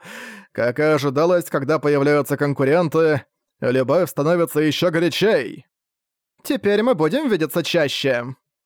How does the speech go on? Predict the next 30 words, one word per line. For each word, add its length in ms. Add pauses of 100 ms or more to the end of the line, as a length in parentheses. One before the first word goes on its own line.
(220)
В 220
это 180
время 280
со 120
стороны 340
послышался 560
громкий 360
смех 280
Хасан 400
с 80
её 140
толстым 340
животом. 640 (720)
«Настоящий 1000
искатель 440
истины! 680 (340)
Если 460
ты 100
потомок 400
героя 300
Мабана, 580 (300)
тогда, 260
само 280
собой, 420
ты 100
будешь 320
популярен 460
среди 260
женщин!» 560 (640)
«Ты?» 580